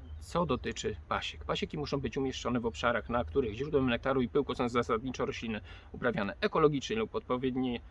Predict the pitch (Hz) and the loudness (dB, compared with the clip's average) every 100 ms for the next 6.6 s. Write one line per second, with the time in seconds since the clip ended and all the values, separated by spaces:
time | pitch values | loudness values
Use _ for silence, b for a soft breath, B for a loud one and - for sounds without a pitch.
0 | b - 131 131 117 - 151 156 147 139 | b -4 -2 2 2 4 2 6 6 6
1 | 104 110 113 135 151 127 - B B B | 4 2 6 6 6 0 -6 B B B
2 | 135 127 135 127 120 113 117 117 117 104 | 0 2 0 0 -2 0 4 4 4 0
3 | 123 127 123 - - - - - - - | 0 0 -2 -8 -20 -20 -18 -20 -18 -6
4 | 127 117 160 117 107 113 113 113 110 127 | -4 0 2 2 2 4 4 4 2 2
5 | 123 - 135 117 117 110 117 110 143 170 | 2 0 -4 2 4 4 -2 -2 -4 0
6 | 185 175 170 147 127 170 | 0 0 -2 0 2 0